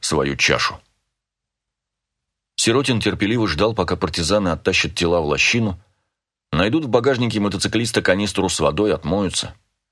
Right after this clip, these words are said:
Парни времени даром не теряли, скидывали свои тряпки, облачались в полицейские наряды.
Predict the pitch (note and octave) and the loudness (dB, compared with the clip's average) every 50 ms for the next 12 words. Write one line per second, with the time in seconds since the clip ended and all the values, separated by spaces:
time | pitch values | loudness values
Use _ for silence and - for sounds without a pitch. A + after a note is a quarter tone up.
0 | _ _ _ _ _ _ _ - A2 A#2+ A#2+ A#2 A#2 A2 A2+ A#2 A#2 A#2 A2+ A2+ | _ _ _ _ _ _ _ 4 4 4 4 2 0 0 0 0 0 2 0 0
1 | A2 G2+ A2+ A2+ A2 G#2+ G#2 G#2+ G#2 F#2+ G#2+ G2+ G#2+ A#2+ G#2+ C#2+ A#1+ - - - | 2 4 4 4 4 4 2 0 0 0 0 2 4 4 2 2 0 -4 -6 -2
2 | - G#2+ G2+ G2+ G2 F#2+ F#2+ - - F#2 F#2+ F#2+ E2+ - F2+ G#2+ G#2+ F#2 - E2+ | -2 0 0 2 2 0 0 2 2 2 2 2 2 2 2 2 2 2 0 -2
3 | D#2+ C#2+ C#2 C#2 D#2+ E2 - B2 A2+ F#2+ - - - F2+ F2+ E2+ - F#2+ F#2+ F2 | -2 0 0 0 0 2 2 2 0 0 -2 -2 -2 0 0 0 0 0 0 0
4 | - - F2 E2+ E2 D#2+ E2 F2+ E2 D2+ - - | 0 -2 -2 -2 0 0 0 0 0 -2 -4 -8